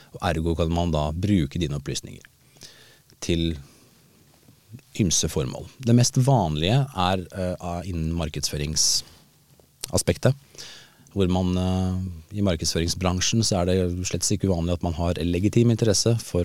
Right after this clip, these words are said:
å ta kontakt med deg gjennom e-post eller S M S eller hva det måtte være, basert på en legitim interesse.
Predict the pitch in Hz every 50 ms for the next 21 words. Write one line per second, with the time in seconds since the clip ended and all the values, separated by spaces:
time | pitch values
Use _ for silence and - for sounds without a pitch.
0 | 85 - - 95 90 85 85 85 80 - - 82 80 - 85 78 - 78 - -
1 | 82 80 78 80 80 76 73 73 73 67 80 82 80 - 87 80 - - - 76
2 | 76 71 - - - 80 80 - _ _ - - - - - 73 78 71 - -
3 | - 85 80 78 67 65 67 69 67 - 80 69 71 - - - - - - -
4 | - - - - - - - - _ _ - 90 98 92 - - - 85 82 -
5 | - - 78 71 76 76 78 85 87 85 80 73 73 76 71 78 76 73 71 69
6 | - 71 - -